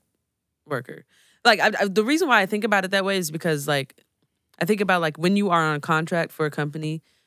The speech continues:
like, uh, like, you can work whatever hours you want to because you control whatever,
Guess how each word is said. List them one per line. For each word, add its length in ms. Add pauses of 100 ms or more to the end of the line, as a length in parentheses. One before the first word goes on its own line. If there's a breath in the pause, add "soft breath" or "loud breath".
(220)
like, 280 (1040)
uh, 280 (1120)
like, 160
you 160
can 260
work 260
whatever 420
hours 380
you 100
want 280
to 140
because 360
you 100
control 580
whatever, 640